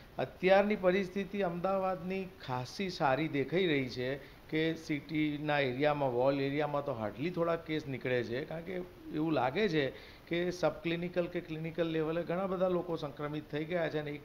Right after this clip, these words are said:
પ્રકારની regional herd immunity develop થયું એવું લાગે છે. બહારના ભાગમાં થોડા ઘણા case દેખાઈ રહ્યા છે, પણ બહારના ભાગમાં એ ગીચતા નથી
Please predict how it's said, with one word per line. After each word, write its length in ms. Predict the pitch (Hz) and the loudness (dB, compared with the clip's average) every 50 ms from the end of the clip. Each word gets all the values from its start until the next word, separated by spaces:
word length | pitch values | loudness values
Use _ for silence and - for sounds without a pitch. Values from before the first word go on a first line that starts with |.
| - | -8
પ્રકારની 560 | - 156 156 - 160 165 160 156 160 170 175 170 - - - - - - - | -8 -8 -4 -2 -2 -2 -2 -2 -4 -4 -6 -8 -10 -16 -20 -20 -18 -12 -8
regional 560 | 113 123 120 113 131 165 170 165 170 170 160 | -6 -6 -4 0 0 2 2 2 2 2 2
herd 220 | 139 143 151 151 147 | 4 4 2 2 2
immunity 380 | 151 151 151 147 147 135 147 | 0 -2 -2 -4 -4 -6 -6
develop 340 | 143 135 131 123 123 139 131 - - | -2 -2 -2 0 0 -2 -4 -4 -4
થયું 160 | 135 135 127 | -2 -2 0
એવું 200 | 127 123 123 123 | 0 0 0 0
લાગે 340 | 120 107 104 101 110 110 104 | 0 0 -2 -2 -4 -6 -6
છે. 360 | - 104 101 - - - - - - - - - - - - - - - - - 147 | -6 -10 -14 -14 -16 -20 -20 -20 -20 -20 -20 -20 -20 -20 -20 -20 -20 -20 -16 -2 2
બહારના 420 | 139 135 135 143 151 196 226 220 | 4 6 6 6 6 6 6 8
ભાગમાં 360 | 180 190 196 190 190 202 196 | 8 8 6 6 6 2 2
થોડા 260 | 185 175 180 175 180 | 2 4 4 6 6
ઘણા 200 | 170 180 180 180 | 4 4 4 2
case 260 | 175 175 170 165 165 156 | 2 2 0 -2 -2 0
દેખાઈ 340 | 156 156 147 151 151 151 | 0 0 0 2 2 4
રહ્યા 180 | 147 147 143 143 | 4 4 4 4
છે, 60 | 147 | 2
પણ 120 | 151 151 143 | 0 0 2
બહારના 360 | 165 170 135 135 156 175 175 | 2 2 2 2 2 2 2
ભાગમાં 420 | 160 180 180 180 170 180 185 180 | 2 2 2 2 0 0 -2 0
એ 140 | 180 170 170 | 0 0 -2
ગીચતા 600 | 151 123 117 123 127 123 - - - 190 190 190 | -4 -4 -6 -6 -6 -6 -8 -4 0 0 0 2
નથી 360 | 190 196 185 190 202 220 269 | 2 0 0 0 -2 -4 -4